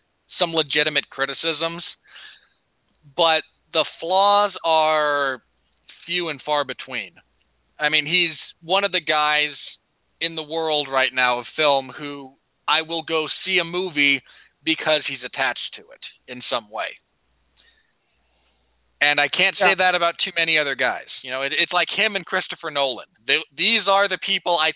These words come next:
Speaker 1: trust with my money. That, okay, I'm gonna spend my money. I'm gonna get my money's worth out of your movie.
Speaker 2: I, I, I can agree with you. Um, but the,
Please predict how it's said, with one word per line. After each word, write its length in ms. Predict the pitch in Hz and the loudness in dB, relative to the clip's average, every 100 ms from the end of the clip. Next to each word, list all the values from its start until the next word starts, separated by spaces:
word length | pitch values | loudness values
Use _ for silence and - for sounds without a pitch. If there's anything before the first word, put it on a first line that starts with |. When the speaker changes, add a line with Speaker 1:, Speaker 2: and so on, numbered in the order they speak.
| - | -2
Speaker 1:
trust 220 | 175 - 175 | -2 -2 -8
with 120 | - | -6
my 220 | 156 147 | -2 0
money. 280 | 143 135 - - _ _ _ _ _ - | 0 -2 -4 -20 _ _ _ _ _ -4
That, 180 | 143 143 | -2 0
okay, 260 | 147 185 160 | 2 2 2
I'm 140 | 139 | 0
gonna 160 | 147 139 | -4 -6
spend 220 | - 165 170 | -4 -4 -2
my 140 | 175 | -2
money. 420 | 165 160 160 151 - - _ | 0 0 0 -2 -6 -20 _
I'm 140 | 120 127 | -10 -4
gonna 160 | 139 147 | -2 0
get 140 | 151 | -2
my 120 | 143 | -2
money's 300 | 139 143 139 | -2 -2 -2
worth 220 | 127 131 | -4 -4
out 140 | 131 123 | -2 -4
of 60 | |
your 100 | 120 | -6
movie. 420 | 117 110 - - _ _ _ _ _ _ _ _ _ _ _ _ _ _ - _ _ _ - 147 - | -10 -14 -16 -20 _ _ _ _ _ _ _ _ _ _ _ _ _ _ -20 _ _ _ -20 -10 0
Speaker 2:
I, 60 | 214 185 131 190 170 - | 2 0 -2 -8 -8 -10
I, 140 | 170 | -8
I 20 | |
can 160 | 208 202 | -8 -10
agree 260 | 151 139 123 | -8 -8 -8
with 160 | 123 - | -10 -10
you. 120 | 120 | -4
Um, 480 | 135 139 135 131 123 117 _ _ _ _ _ _ _ _ _ _ _ _ _ _ | 0 0 -2 -6 -16 _ _ _ _ _ _ _ _ _ _ _ _ _ _ _
but 380 | 147 151 156 143 - _ _ _ | -8 0 2 2 -2 _ _ _
the, 580 | 143 151 147 143 135 | -10 -6 -4 -4 -8